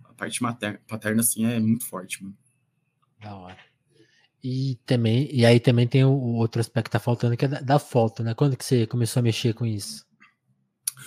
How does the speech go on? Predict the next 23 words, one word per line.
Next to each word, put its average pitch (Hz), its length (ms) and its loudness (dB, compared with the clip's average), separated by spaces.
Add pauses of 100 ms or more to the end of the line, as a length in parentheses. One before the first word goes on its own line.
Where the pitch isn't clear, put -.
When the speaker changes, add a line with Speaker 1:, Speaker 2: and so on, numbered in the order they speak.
(260)
Speaker 1:
Então, 127 260 -2
a 113 60 0
foto 123 280 -4
é - 20 0
uma 196 100 2
coisa 202 220 0
bem 143 160 -2
mais 226 160 6
recente, 110 540 0
assim, 101 280 -2
né? 98 80 0
Mas 98 240 -4
aí 101 140 -2
eu 117 120 0
acho 123 140 -6
que - 60 -12
a 127 40 -8
foto 127 280 -8
é 127 40 -4
mais 123 160 -4
acidente 113 680 -4
do 156 100 -10
que 143 280 -6